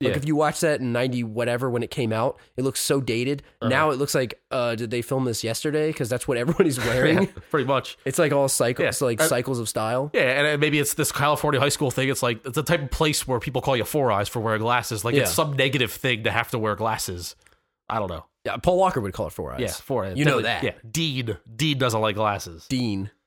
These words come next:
Speaker 2: Anyway, speaking of Dean and Freddie Prinze Junior and Paul Walker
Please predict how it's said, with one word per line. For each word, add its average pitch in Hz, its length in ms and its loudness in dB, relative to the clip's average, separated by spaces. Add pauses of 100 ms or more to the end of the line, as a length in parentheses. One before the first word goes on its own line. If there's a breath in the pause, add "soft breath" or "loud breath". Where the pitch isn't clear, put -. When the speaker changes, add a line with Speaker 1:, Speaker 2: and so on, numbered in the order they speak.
(100)
Speaker 2:
Anyway, 104 340 -4
speaking - 280 -4
of 104 160 -4
Dean 104 420 -6 (800)
and 107 80 -8
Freddie 127 280 0
Prinze 107 260 -2
Junior 101 460 -2 (260)
and 92 400 -2 (240)
Paul 135 220 2
Walker 95 440 -2